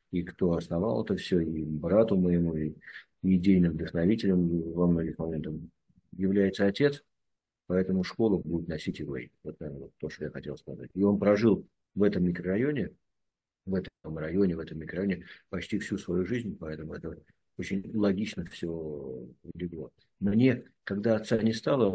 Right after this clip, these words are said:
руководители и федеральные, и городские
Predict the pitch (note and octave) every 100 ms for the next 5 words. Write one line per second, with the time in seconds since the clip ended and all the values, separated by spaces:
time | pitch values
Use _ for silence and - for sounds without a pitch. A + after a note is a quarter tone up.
0 | F2+ F2 F2+ G2 A2 C3 F2 D#2+ - _
1 | G2 F2 F2+ F2+ A2+ A#2 G#2 F#2+ E2 E2
2 | D#2+ D#2 - A#2 F#2+